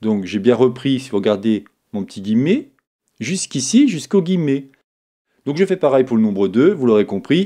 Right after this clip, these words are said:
Et ici, je termine tout simplement, c'est-à-dire Alt, logo Linux. Le Alt, en fin de compte, c'est pour dire, euh, aux ceux qui sont malvoyants ou alors, euh, tout simplement les appareils qui ne lisent pas les images, la description de l'image. Voilà.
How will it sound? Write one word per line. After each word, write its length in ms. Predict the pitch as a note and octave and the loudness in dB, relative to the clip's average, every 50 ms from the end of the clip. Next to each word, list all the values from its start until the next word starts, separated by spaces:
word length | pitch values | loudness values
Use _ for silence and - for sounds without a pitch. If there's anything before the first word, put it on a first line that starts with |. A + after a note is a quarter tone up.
| - | 0
Et 80 | D#3+ B2 | 0 0
ici, 200 | A2 A2 - F3+ | 0 0 -2 -4
je 120 | D#3 C3 | -2 -2
termine 640 | A#2+ B2 - A#2 G2+ G2 A2+ C3 D#3+ F#3+ G#3 G#3+ G#3+ - _ _ | -2 0 0 -2 0 0 0 0 2 0 0 -2 -4 -10 _ _
tout 80 | - E3+ | -10 -8
simplement, 500 | C#3+ - D3+ B2 - B2 A2 A#2 C3+ F#3 | -2 0 -2 0 2 2 2 4 2 2
c'est-à-dire 600 | F3+ - C3+ A#2 A2+ G#2 G2 A2 B2+ E3 G3 - - _ _ _ _ _ _ _ _ _ _ _ _ _ _ _ _ | 0 -4 -2 -2 -2 -2 0 -2 -2 -2 -2 -4 -6 _ _ _ _ _ _ _ _ _ _ _ _ _ _ _ _
Alt, 460 | - A#2 B2+ C#3+ - - - - _ _ _ _ | -2 -2 -2 -2 -4 -6 -18 -20 _ _ _ _
logo 340 | - A2 A#2+ C3+ C3+ C#3 C#3+ | -2 0 0 0 2 2 0
Linux. 460 | C#3 B2+ A2+ A#2 C#3+ F#3+ F#3+ - - | 2 2 2 2 0 0 -2 -4 -2
Le 180 | - A2+ A2+ - - | 0 0 0 0 0
Alt, 160 | C3+ D#3 - - | -2 0 0 0
en 100 | C#3 A#2 | -2 0
fin 120 | - B2+ | 0 -2
de 60 | B2 | -2
compte, 200 | - D3+ F3 F#3+ | -2 -2 -2 -2
c'est 240 | - - - C#3+ B2 | -4 -4 -4 -6 -4
pour 180 | C3+ C3 B2 A2+ | -4 -4 -4 -4
dire, 400 | A2 A#2+ C#3+ E3 D#3 - A#2+ A2+ | -2 -2 0 0 0 0 2 2
euh, 300 | A2 A2 G#2+ G2+ - _ _ _ _ _ _ _ _ _ _ _ _ _ _ _ | 2 2 0 -2 -6 _ _ _ _ _ _ _ _ _ _ _ _ _ _ _
aux 80 | - B2 | -6 -4
ceux 160 | B2+ - - | -2 -2 -4
qui 120 | - - | -4 -4
sont 120 | - C3+ B2+ | -2 0 0
malvoyants 840 | B2+ C3+ C3+ C3 C3 C3 C3+ C3 C3+ C3+ C3+ C#3 C#3 C#3+ C#3+ C#3 C3+ | 2 2 2 2 2 2 2 2 2 2 0 0 0 0 0 0 0
ou 140 | B2 A2+ A#2 | 2 2 4
alors, 240 | A#2+ B2+ A#2+ A#2 | 4 4 2 0
euh, 20 | A2+ | -2
tout 100 | - - | -2 -6
simplement 300 | - B2+ A2+ - C3 B2+ | -8 -8 -4 0 0 2
les 100 | A#2+ B2 | 2 2
appareils 440 | B2+ - - B2+ A#2+ C3 C3+ C3 C3 | 2 2 2 2 2 2 2 0 -2
qui 120 | - A#2 | -4 -4
ne 100 | A2+ A2 | -2 -2
lisent 200 | G#2+ A#2+ A#2+ - | -2 -4 -6 -4
pas 100 | - C#3 | -2 0
les 220 | A#2+ A2+ G#2+ G#2+ | 0 0 0 0
images, 400 | A2 G#2 A2+ C3 D#3+ E3+ - - _ _ _ _ _ _ _ _ _ _ | -2 -2 -2 -2 -2 -4 -8 -14 _ _ _ _ _ _ _ _ _ _
la 160 | - A2 A2+ | -6 -4 -2
description 500 | A2+ C#3 D#3 - - - C3+ - - E3+ | 0 0 0 0 -2 -6 -6 -4 -4 -2
de 80 | E3 D3+ | 0 0
l'image. 460 | C3+ B2 G#2+ F2 D#2+ D#2 - - _ _ _ _ - | 0 0 -2 -2 -6 -14 -16 -20 _ _ _ _ -10
Voilà. 260 | G#2+ E2+ C#2+ - | -10 -10 -10 -14